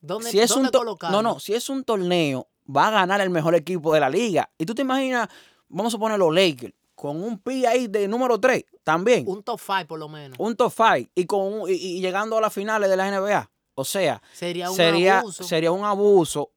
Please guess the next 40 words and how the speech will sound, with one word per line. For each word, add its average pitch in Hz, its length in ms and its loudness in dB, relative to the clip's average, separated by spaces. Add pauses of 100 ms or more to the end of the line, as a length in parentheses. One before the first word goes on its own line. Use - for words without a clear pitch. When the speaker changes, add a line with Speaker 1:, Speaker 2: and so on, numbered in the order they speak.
(140)
Speaker 2:
para 151 200 0
la 151 160 0
li-, 165 280 -2
para 147 180 0
la 147 160 0
liga 143 400 -2 (300)
de 147 180 0
que 156 80 -2
los 156 160 0
equipos 196 540 -6 (260)
fuertes 170 640 -2
también 139 360 -4
tengan 143 240 -8
ese 139 160 -12
privilegio 131 680 -6 (380)
en 131 160 -6
un 131 180 -6
pick. - 380 -6 (100)
Speaker 1:
Que 175 120 -6
ahí 160 180 -6
yo 180 180 -6
no 185 120 -12
quería, 185 260 -12
que 180 140 -12
ahí 180 180 -8
yo 185 120 -10
quería 185 280 -12
llegar. 196 400 -16 (580)
Ahora 285 280 0
que 339 120 -10
tú 370 160 -4
hablas 339 240 -2
de 262 120 -4
eso, 240 140 -6
de 220 100 -12
que 220 120 -6
de 214 80 -6
los 208 160 -4
picks, - 420 -8
Speaker 2:
Sí. 127 300 -6